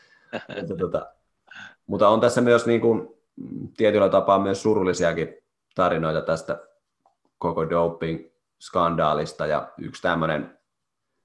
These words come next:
mistä on puhuttu hyvin paljon, nousi esiin tässä näissä doping-keskusteluissa, on ollut tällainen pelannut tota, Houston Astrosissa pelannut tämmönen kuin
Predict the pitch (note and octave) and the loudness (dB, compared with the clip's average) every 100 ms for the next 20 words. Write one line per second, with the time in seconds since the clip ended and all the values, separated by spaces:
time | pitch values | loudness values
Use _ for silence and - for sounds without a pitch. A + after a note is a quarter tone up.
0 | _ - F2 - F2+ E2 G2+ F#2+ F2+ F2 | _ -6 -6 -2 -2 -2 -2 -4 -4 -6
1 | F2+ F2 E2 - _ _ _ _ _ - | -4 -4 -6 -10 _ _ _ _ _ -4
2 | F#2+ F#2 D#2+ C2+ - _ _ - D#2 E2+ | 0 0 0 -4 -12 _ _ -12 -6 -6
3 | F2 D#2+ F2 F2 D2 D2 - D2+ - _ | -4 -2 -2 -4 -6 -6 -6 -12 -14 _
4 | _ _ - B1 D2 - E2 E2 D#2 C#2+ | _ _ -20 -12 -10 -8 -4 -2 -4 -6
5 | C#2+ - _ - F2+ F2 F2 - D2 C2+ | -12 -14 _ -4 -2 -2 -6 -10 -8 -8
6 | - - - D#2 D#2 D#2 D2 C#2 C2+ - | -8 -10 -8 -8 -6 -4 -2 -4 -6 -14
7 | _ _ _ _ _ _ _ _ _ E2 | _ _ _ _ _ _ _ _ _ -4
8 | D#2 C#2 C#2+ - - D2+ - - _ _ | -2 -2 -6 -10 -6 -6 -8 -20 _ _
9 | _ _ _ _ _ - G2+ - F2 D#2 | _ _ _ _ _ -10 -8 -6 -4 -2
10 | E2 - D#2 D2 - C2 C2 C2 C2 - | -4 -6 -10 -10 -10 -6 -4 -4 -6 -10
11 | B1 B1 B1 - | -10 -10 -12 -16